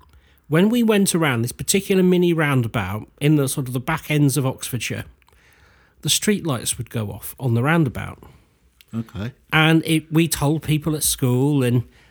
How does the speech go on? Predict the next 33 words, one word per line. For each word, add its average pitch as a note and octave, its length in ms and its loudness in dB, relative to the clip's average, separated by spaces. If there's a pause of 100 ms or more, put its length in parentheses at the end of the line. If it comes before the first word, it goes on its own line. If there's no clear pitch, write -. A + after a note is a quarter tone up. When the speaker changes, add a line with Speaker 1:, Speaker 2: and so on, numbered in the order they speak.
(100)
Speaker 1:
everyone E3+ 380 4
was D#3+ 140 0
trying B2+ 400 2
it, D3 120 4
and D3+ 140 6
there C#3+ 80 6
were C3+ 80 4
certain D#3 480 2
myths - 400 0
like, B2 280 -4 (520)
if - 180 -4
you C#3+ 60 2
drive D#3 300 2
round D3 240 4
it D3 100 -2
anti-clockwise C#3+ 880 0
or C#3 100 0
clockwise, C#3 680 0
depending, C#3 640 2 (480)
it C3+ 140 -4
will C#3 120 0
go, C#3+ 280 2
they'll C3+ 240 2
go C3 260 2
off D3 200 0
or C3+ 80 0
they'll A#2+ 160 0
turn C#3+ 340 2
on. A2+ 280 0 (400)
But E3 100 0
it C#3+ 100 -6
never G3+ 200 4
worked G#3 400 0